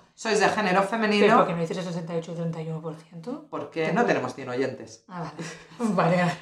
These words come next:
Speaker 1: Entonces es más fácil decir que de diez que sois, seis coma ocho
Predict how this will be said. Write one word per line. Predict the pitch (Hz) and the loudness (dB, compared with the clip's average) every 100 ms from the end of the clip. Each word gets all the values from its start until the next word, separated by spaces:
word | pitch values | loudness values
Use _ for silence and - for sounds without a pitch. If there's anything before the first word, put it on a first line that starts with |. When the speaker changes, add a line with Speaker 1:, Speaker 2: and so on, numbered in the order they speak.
| - | -4
Speaker 1:
Entonces | 226 233 247 233 | 2 6 8 8
es | 190 | 4
más | 196 190 | 4 6
fácil | 196 180 185 | 6 4 4
decir | 170 175 160 | 4 4 0
que | 165 156 | 0 2
de | 156 | 2
diez | 151 202 196 | 4 4 4
que | - 185 | 2 -4
sois, | - 185 170 - - _ _ | 2 4 4 2 -6 _ _
seis | _ 233 233 | _ 0 2
coma | 226 214 202 214 | 4 6 8 8
ocho | 214 156 110 113 | 6 2 -4 -4